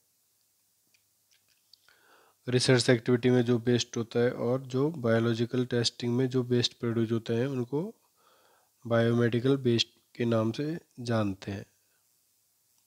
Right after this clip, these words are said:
<coughs> नेक्स्ट देखते हैं बायोमेडिकल वेस्ट का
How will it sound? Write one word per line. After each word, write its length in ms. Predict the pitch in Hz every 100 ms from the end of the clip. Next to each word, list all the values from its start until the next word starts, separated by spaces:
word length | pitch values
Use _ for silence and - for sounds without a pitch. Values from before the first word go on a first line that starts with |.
| _ _ _ _ _ _ _ _ _ _ _ _
<coughs> 480 | - - - - 139 - _ _ _ _ _ _ _ _ _ _ _ _ _ -
नेक्स्ट 280 | 127 123 -
देखते 280 | 127 - 127
हैं 160 | 147
बायोमेडिकल 600 | 131 120 120 120 117 120
वेस्ट 280 | 117 120 - 117
का 380 | 113 110 107